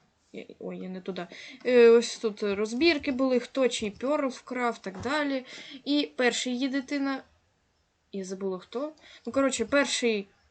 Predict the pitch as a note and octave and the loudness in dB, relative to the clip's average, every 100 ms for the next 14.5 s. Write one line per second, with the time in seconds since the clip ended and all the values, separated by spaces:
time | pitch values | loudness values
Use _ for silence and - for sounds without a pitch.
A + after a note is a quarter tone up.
0 | _ _ _ _ _ _ - - - - | _ _ _ _ _ _ -20 -20 -20 -16
1 | - E2+ D3 G#2 G3 F#3+ B3+ - A#3+ A3 | -10 -8 -6 -6 -8 -2 -2 0 0 0
2 | A3 G#3 G3+ G3+ - G3+ A3 A3 A#3 - | 0 0 -4 -8 -12 -4 -2 0 -2 -4
3 | - - - - G3 - G3+ A#3+ C4 A#3 | -8 -20 -20 -18 -12 -8 -6 -4 -4 -6
4 | G3 F#3 F3+ F3 - _ _ _ B3 B3+ | -10 -10 -10 -10 -14 _ _ _ -4 -2
5 | - A3+ G#3+ G#3 G#3+ A3 A3+ G#3+ G#3 G3+ | 0 0 0 -2 -2 0 2 2 0 0
6 | G3 F#3+ - - _ _ _ _ - - | -2 -6 -14 -20 _ _ _ _ -10 -2
7 | A#3 A#3 A3+ D4+ F4 A3+ G#3+ B3 D#4+ C4 | 0 6 6 6 4 4 2 4 2 4
8 | C4+ B3 A#3+ A#3 A#3 C4 B3 - - G#3 | 2 2 -2 2 2 2 0 -2 0 0
9 | F#3+ G#3+ A3+ F#3+ - - F3 F3 F3+ D#3+ | 0 -2 -2 -2 -8 -8 -8 -6 -6 -8
10 | F#3 G#3 D#3+ D#3+ - - - _ _ _ | -2 -2 -2 -14 -14 -20 -20 _ _ _
11 | F3+ E3 - - - - - C#4+ D4+ - | -10 -10 -14 -20 -20 -16 -2 -2 -2 -2
12 | B3 A#3+ A3+ A3 - _ _ - C#4+ D4 | 0 4 2 0 -10 _ _ -2 2 2
13 | C#4+ C4 B3 A#3 A#3+ A3 - A#3+ A3+ B3 | 0 0 0 2 0 0 0 -2 0 0
14 | C4+ C#4 C4+ C4+ | 2 4 2 0